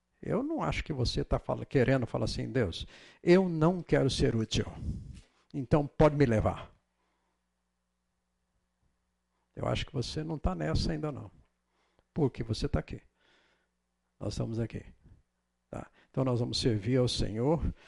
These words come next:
com essa disposição. Domingo passado, falamos que a importância de olhar pra, ah,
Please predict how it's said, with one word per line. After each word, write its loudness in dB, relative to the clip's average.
com 2
essa 4
disposição. 2
Domingo 0
passado, 4
falamos 6
que -2
a 4
importância 6
de 0
olhar 2
pra, 0
ah, 2